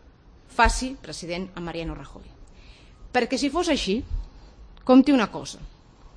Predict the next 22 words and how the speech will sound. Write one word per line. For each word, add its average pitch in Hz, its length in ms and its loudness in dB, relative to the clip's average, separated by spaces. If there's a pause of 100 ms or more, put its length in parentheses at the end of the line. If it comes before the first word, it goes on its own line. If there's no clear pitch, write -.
(560)
Nosaltres 311 400 2
vam 269 160 2
sotmetre 175 560 -6 (300)
a 190 100 0
votació 202 380 2
a 294 80 6
les 220 160 0
bases 233 480 -4 (640)
el 233 160 4
primer 233 260 2
acord 262 320 0
d'investidura 202 680 0
que 240 140 -2
no 214 80 2
ens 196 80 -2
donava 226 260 0
majoria 208 380 -2
aritmètica, 190 640 -2
que 185 80 -2
era 208 300 0 (100)
el 190 160 0
de, 196 140 4